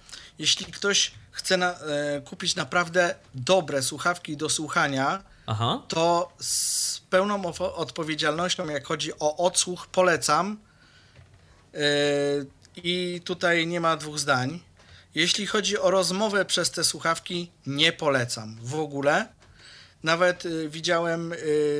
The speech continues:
Speaker 1: opinie gamerów, y, testujących te słuchawki. To, to, co tutaj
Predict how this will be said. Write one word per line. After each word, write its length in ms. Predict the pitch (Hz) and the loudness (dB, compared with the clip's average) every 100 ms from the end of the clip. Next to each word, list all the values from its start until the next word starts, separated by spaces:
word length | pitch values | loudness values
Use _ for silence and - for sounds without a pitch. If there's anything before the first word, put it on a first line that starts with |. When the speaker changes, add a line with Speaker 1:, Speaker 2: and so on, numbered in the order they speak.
| 147 139 139 143 | -2 -6 -10 -10
Speaker 1:
opinie 420 | 147 156 175 165 | -10 -6 -4 -2
gamerów, 800 | 151 165 165 147 143 170 - - 143 | 0 0 2 2 0 -4 -12 -14 -6
y, 540 | 135 131 131 131 127 - | -4 -2 -2 -4 -6 -6
testujących 680 | 160 - 170 165 143 143 127 | -4 -2 -2 -2 -2 -4 -8
te 220 | - 139 | -8 -6
słuchawki. 640 | - 139 139 127 - 165 202 _ _ _ _ - _ - - | -4 -2 -2 -2 -6 -6 -6 _ _ _ _ -20 _ -20 -10
To, 280 | 143 160 - - - - - - - | -4 -4 -4 -16 -18 -20 -20 -8 0
to, 120 | 185 | 2
co 240 | - 202 | 2 0
tutaj 540 | 185 180 180 180 170 | 0 0 2 2 0